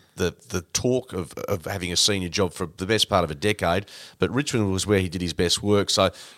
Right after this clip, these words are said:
congratulations to him. Uh, he's got an interesting job at the Giants because they've got some real talent there, but they might be losing Hopper, they might be losing Taranto, they might be,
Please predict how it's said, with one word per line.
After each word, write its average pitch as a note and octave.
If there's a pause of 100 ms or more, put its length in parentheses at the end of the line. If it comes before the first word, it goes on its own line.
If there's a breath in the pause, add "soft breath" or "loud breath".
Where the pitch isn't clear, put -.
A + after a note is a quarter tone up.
congratulations G2+
to F#2+
him. G2 (320 loud breath)
Uh, F2 (340)
he's A2+
got G#2
an G2
interesting A2
job G2+
at F2+
the F2
Giants G2
because F#2+
they've F#2+
got G2 (140)
some F#2+
real B2
talent G#2+
there, A2+
but G#2+ (220 loud breath)
they C3
might C#3+
be A#2
losing G#2
Hopper, F2+
they D#2+
might A2+
be B2
losing G#2
Taranto, F#2+
they E2+
might A#2
be, G#2